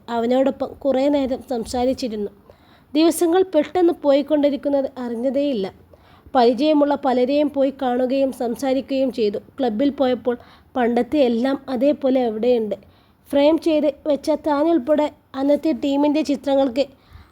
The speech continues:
അല്പം മങ്ങൽ ഏറ്റിട്ടുണ്ടെങ്കിലും എല്ലാവർക്കും തന്നെ നല്ല ഓർമ്മയുണ്ട്. പണ്ടത്തെ കഥകൾ പറഞ്ഞു തരുന്ന അവർക്കെല്ലാം തൻ്റെ വരവ് ഒരുപാട് സന്തോഷമാണ് ഉണ്ടാക്കുന്നതെന്നും കാണാമായിരുന്നു. പക്ഷേ എല്ലാവർക്കും അറിയേണ്ടത്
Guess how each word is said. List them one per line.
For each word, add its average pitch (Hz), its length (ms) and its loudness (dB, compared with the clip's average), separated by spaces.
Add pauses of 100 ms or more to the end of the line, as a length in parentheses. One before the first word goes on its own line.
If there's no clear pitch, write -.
(120)
അല്പം 277 360 2
മങ്ങൽ 269 360 2
ഏറ്റിട്ടുണ്ടെങ്കിലും 254 840 0
എല്ലാവർക്കും 269 540 -2 (540)
തന്നെ 262 260 0
നല്ല 240 280 0
ഓർമ്മയുണ്ട്. 233 460 -2 (520)
പണ്ടത്തെ 254 480 0
കഥകൾ 254 300 2 (100)
പറഞ്ഞു 254 240 -2
തരുന്ന 254 340 -2
അവർക്കെല്ലാം 247 560 -4 (140)
തൻ്റെ 269 240 0
വരവ് 254 340 0
ഒരുപാട് 254 400 -4
സന്തോഷമാണ് 262 600 -2
ഉണ്ടാക്കുന്നതെന്നും 233 840 -2
കാണാമായിരുന്നു. 214 680 -4 (500)
പക്ഷേ 302 400 0
എല്ലാവർക്കും 339 640 2
അറിയേണ്ടത് 254 540 0